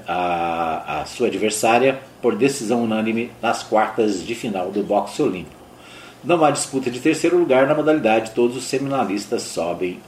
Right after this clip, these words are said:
ao pódio. Então, mais uma medalha, né, essa também no boxe feminino. É isso aí, muitas medalhas no dia de hoje, né, muitas, é, informações importantes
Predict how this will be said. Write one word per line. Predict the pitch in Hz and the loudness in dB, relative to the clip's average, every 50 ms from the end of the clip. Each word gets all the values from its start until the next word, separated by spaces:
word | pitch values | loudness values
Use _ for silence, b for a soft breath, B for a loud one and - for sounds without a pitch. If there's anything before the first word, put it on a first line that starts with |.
| - - | -18 -8
ao | - 98 104 - | -4 -2 -2 -2
pódio. | - - 71 69 73 71 67 - - 57 57 - - - - - - - - | -4 -6 -6 -6 -6 -6 -8 -10 -12 -14 -14 -16 -18 -20 -20 -20 -20 -16 -8
Então, | - 87 92 | -8 -6 -6
mais | 95 90 90 98 95 85 85 | -6 -6 -6 -4 -4 -4 -4
uma | 90 92 | -4 -2
medalha, | 95 107 101 - 87 87 92 104 113 110 - - B B B B B B B B - - | -2 -2 -2 -2 -2 -2 0 -2 -2 -2 -4 -12 B B B B B B B B -14 -10
né, | - 98 104 104 101 - - - - - - - - | -8 -8 -8 -8 -12 -16 -20 -20 -20 -20 -20 -20 -12
essa | - 98 98 - - 113 101 | -6 -6 -6 -4 -4 -6 -6
também | 101 - - 127 127 107 85 87 90 104 | -6 -2 -2 0 0 0 0 -2 -2 -2
no | 127 135 | -2 -4
boxe | 117 - 82 82 87 - - - - - - | -4 -4 -4 -6 -6 -8 -12 -14 -14 -16 -16
feminino. | - - 190 175 123 73 - - - - - B B B B B B B | 0 0 0 2 2 -4 -10 -12 -16 -20 -20 B B B B B B B
É | - | 0
isso | 214 233 - 214 | 2 6 6 6
aí, | 143 110 - - - | 6 6 2 -2 -4
muitas | 110 147 214 262 269 269 262 - 226 196 185 160 | 0 2 4 4 4 2 4 6 6 6 6 6
medalhas | 175 196 202 165 147 147 147 156 165 165 175 165 135 131 | 2 0 4 4 6 6 6 6 6 4 2 2 0 0
no | 135 139 131 113 | 0 0 0 0
dia | 101 113 139 151 | 0 2 2 2
de | 151 226 | 4 6
hoje, | 202 175 180 196 196 - - 147 | 6 8 8 6 4 2 -4 -2
né, | 151 156 160 | -2 -2 -2
muitas, | 131 131 139 143 143 131 120 110 - - - B B B B B B B B - | -2 -2 -2 0 2 0 0 0 -2 -6 -8 B B B B B B B B -4
é, | 98 107 | -2 -2
informações | 117 117 113 113 107 107 104 101 - - 113 110 98 | -2 0 -4 -4 -4 -4 -4 -4 -4 -4 -4 -2 -2
importantes | 110 107 - 147 151 151 - 127 127 127 123 - 143 135 127 - - B | -4 -4 -2 -2 -4 0 0 -2 -2 -2 -2 -2 -2 -2 -2 -6 -12 B